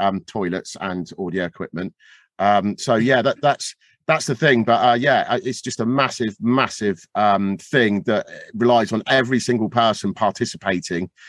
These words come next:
as much as the people and the sponsors. Let's not forget about, um, T M G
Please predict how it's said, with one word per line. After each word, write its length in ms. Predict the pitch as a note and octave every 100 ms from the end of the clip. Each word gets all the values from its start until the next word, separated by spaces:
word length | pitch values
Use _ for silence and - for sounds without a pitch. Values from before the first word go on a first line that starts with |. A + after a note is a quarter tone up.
| - _
as 100 | -
much 220 | B2 - G#2+
as 60 |
the 60 | E2
people 440 | A2+ G#2 G#2+ G2+ C#3+
and 120 | D3+
the 40 |
sponsors. 600 | B2+ A3 B2+ - E2 - _ -
Let's 180 | D#3 E3+
not 140 | -
forget 200 | C3 C3+
about, 320 | G#2+ A#2 A2
um, 380 | A#2 A#2 A2+ G#2 _ _ _ _ _
T 160 | - D#3
M 120 | C3
G 380 | B2 B2+ C3